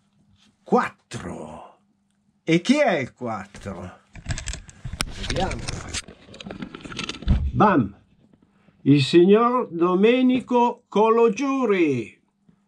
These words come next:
Fantastico, è un mio iscritto, regola fondamentale, e, mm, sono molto contento. Quindi, caro Domenico,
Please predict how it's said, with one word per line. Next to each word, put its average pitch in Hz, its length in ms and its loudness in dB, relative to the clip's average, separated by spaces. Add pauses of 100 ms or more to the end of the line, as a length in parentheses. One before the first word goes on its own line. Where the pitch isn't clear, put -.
(120)
Fantastico, 196 1300 -2 (180)
è 180 180 0
un 190 120 2
mio 170 240 4
iscritto, 202 1000 -2 (260)
regola 156 500 0
fondamentale, 143 1200 -2 (760)
e, 160 580 2
mm, 131 600 2 (920)
sono 160 320 0
molto 196 540 2
contento. 131 840 -4 (1400)
Quindi, 294 460 2
caro 254 300 0
Domenico, 170 800 -4